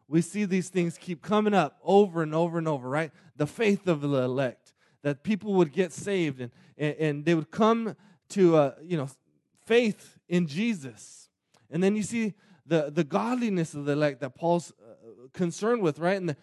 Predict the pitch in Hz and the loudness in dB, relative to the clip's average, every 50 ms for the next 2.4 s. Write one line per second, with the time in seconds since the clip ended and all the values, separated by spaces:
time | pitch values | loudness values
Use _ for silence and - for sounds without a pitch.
0 | _ _ - 175 170 170 175 190 214 240 269 285 285 277 220 214 254 233 202 214 | _ _ 0 0 2 2 2 4 4 6 6 6 6 4 2 0 0 0 0 -6
1 | 196 - - 247 254 226 190 175 - _ 127 151 165 170 190 220 240 240 226 190 | -10 -8 -8 -4 0 0 0 0 -2 _ -6 -2 0 0 2 2 2 0 0 -2
2 | - - - 190 185 170 165 | -6 -10 -6 -2 -2 -2 -2